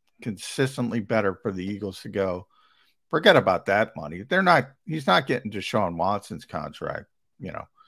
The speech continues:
Even Kyler Murray didn't get it. Yeah, it w-, everything fully guaranteed.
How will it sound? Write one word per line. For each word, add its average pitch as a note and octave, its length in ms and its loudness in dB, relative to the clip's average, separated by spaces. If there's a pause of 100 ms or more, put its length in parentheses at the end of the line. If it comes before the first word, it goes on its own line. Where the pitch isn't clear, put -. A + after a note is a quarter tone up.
(680)
Even A#2+ 360 -2
Kyler G#2 400 4
Murray G2+ 320 0
didn't D2 280 -10
get C#2+ 220 -10
it. - 140 -14 (200)
Yeah, E2+ 200 -8 (140)
it A2 80 -8
w-, F#2+ 200 -10 (240)
everything A#2 580 -4
fully G#2 240 -2
guaranteed. G2+ 880 -4